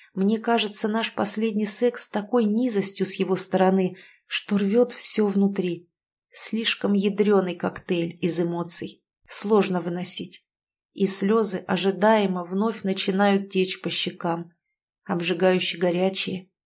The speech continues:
горькие. Плачу. Стараюсь бесшумно. Очень стараюсь. Даже горблюсь в углу сиденья, сворачиваясь в клубок, чтобы меня совсем не видно было,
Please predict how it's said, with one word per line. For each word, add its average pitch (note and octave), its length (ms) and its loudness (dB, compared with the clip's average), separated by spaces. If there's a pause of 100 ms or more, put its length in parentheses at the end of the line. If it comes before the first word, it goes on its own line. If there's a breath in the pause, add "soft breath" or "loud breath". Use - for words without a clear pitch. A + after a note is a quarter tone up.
(140)
горькие. F#3+ 800 -4 (520)
Плачу. F3 520 -6 (420)
Стараюсь G#3 560 4
бесшумно. F3 680 -2 (380)
Очень G3 460 2
стараюсь. F#3 640 0 (300 soft breath)
Даже G3+ 320 2
горблюсь F#3+ 640 4
в F#3 80 -2
углу G3 340 0
сиденья, F#3 680 0
сворачиваясь A3 840 2
в - 100 -8
клубок, A3 640 2 (300 loud breath)
чтобы G#3 360 0
меня G#3+ 260 0
совсем A#3 640 2
не G#3 120 2
видно G3+ 340 2
было, G3 400 4